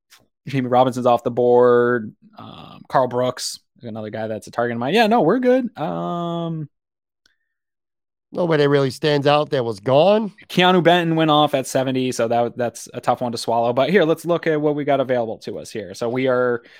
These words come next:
Speaker 1: we still got four picks left. Um,
Speaker 2: Oh,
Speaker 1: I keep,
Speaker 2: boy.
Speaker 1: I keep scrolling on my screen 'cause I have this,
Speaker 2: <laughs>
Speaker 1: uh, it, like, <laughs> just
Speaker 2: I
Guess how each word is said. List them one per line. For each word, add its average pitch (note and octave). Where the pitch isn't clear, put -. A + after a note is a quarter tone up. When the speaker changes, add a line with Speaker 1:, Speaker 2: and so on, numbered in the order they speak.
Speaker 1:
we B2
still C#3+
got B2+
four C#3
picks C3+
left. B2
Um, G#2+
Speaker 2:
Oh, F#2+
Speaker 1:
I C3
keep, -
Speaker 2:
boy. A#2+
Speaker 1:
I D3
keep D#3+
scrolling C3+
on A2+
my A2+
screen B2+
'cause B2
I A2+
have A2+
this, A2
Speaker 2:
<laughs> -
Speaker 1:
uh, A#2
it, E3+
like, D3
<laughs> -
just A3
Speaker 2:
I -